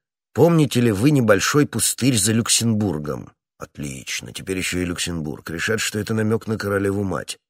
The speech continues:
Вот так ловко придумано", усмехнулся Атос. "Ну, хорошо, напишем просто. Милорд, помните ли вы тот небольшой пустырь, где вам спасли жизнь?" "Милый Д'Артаньян, вы всегда будете прескверным сочинителем", сказал Атос.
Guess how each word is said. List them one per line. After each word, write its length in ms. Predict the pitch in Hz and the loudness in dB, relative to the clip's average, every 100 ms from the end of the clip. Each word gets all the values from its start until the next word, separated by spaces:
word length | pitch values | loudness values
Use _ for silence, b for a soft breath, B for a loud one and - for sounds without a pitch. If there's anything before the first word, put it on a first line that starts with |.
| _ _ _ | _ _ _
Вот 260 | 82 - - | -8 -8 -8
так 180 | 123 - | -10 -6
ловко 360 | 123 101 - | -4 -4 -8
придумано", 580 | 107 110 104 82 69 64 | -6 -4 -4 -4 -6 -8
усмехнулся 800 | 60 - 65 65 65 60 - 65 | -8 -8 -10 -10 -10 -6 -4 -4
Атос. 380 | 64 - 52 - - _ _ _ _ _ _ _ _ _ _ _ | -6 -10 -8 -8 -10 _ _ _ _ _ _ _ _ _ _ _
"Ну, 240 | 98 104 | -6 -4
хорошо, 640 | 92 - 98 110 - 104 90 | -4 -6 -4 0 2 2 2
напишем 400 | 80 139 143 156 | 0 -2 -2 2
просто. 480 | 123 123 - 92 82 B B - | 4 6 4 0 -6 B B -4
Милорд, 400 | 104 139 127 - | 4 6 6 6
помните 420 | 143 160 143 123 | 6 6 4 4
ли 60 | |
вы 120 | 127 120 | 2 4
тот 200 | 117 120 | 2 2
небольшой 420 | 113 110 - 113 | 4 4 2 0
пустырь, 380 | 98 - 196 165 | 0 2 2 2
где 180 | 117 | 2
вам 160 | 101 147 | 4 4
спасли 420 | - 113 - 151 | 4 2 4 4
жизнь?" 500 | 117 92 87 73 73 b _ _ _ _ _ _ _ _ _ _ _ | 2 0 -2 -4 -8 b _ _ _ _ _ _ _ _ _ _ _
"Милый 300 | 82 147 139 | -2 0 0
Д'Артаньян, 640 | 110 92 85 80 78 73 71 | 0 -2 -2 -4 -2 -2 -4
вы 80 | 85 | -4
всегда 340 | - 92 139 | -4 0 0
будете 300 | 110 98 - | 0 -4 -6
прескверным 880 | - 90 - - 71 104 123 107 95 | -6 -4 -4 -6 -2 0 2 0 -2
сочинителем", 840 | - 85 - 71 69 - 57 57 | -2 -4 -6 -8 -8 -10 -12 -8
сказал 440 | - - 65 71 80 | -8 -8 -8 -6 -8
Атос. 420 | 71 - - - | -10 -12 -10 -12